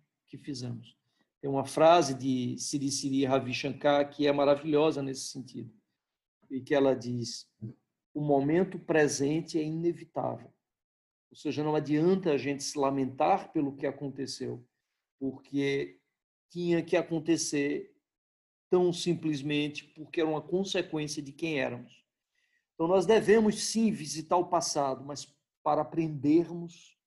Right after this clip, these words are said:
com ele, jamais para nos deixarmos aprisionar pelas boas lembranças ou pelos arrependimentos,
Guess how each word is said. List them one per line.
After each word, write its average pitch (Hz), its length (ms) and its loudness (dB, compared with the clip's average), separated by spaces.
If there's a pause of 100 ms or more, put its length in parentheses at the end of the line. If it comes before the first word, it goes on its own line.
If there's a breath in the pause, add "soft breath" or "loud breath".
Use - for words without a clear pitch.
(120)
com 165 160 -8
ele, 127 280 -6
jamais 160 760 0 (460 soft breath)
para 165 180 4
nos 165 240 -2
deixarmos 160 1040 2
aprisionar 151 1000 0 (340)
pelas 156 320 4
boas 160 580 6
lembranças 151 920 -2 (520)
ou 151 80 -4
pelos - 720 -6
arrependimentos, 151 1000 -6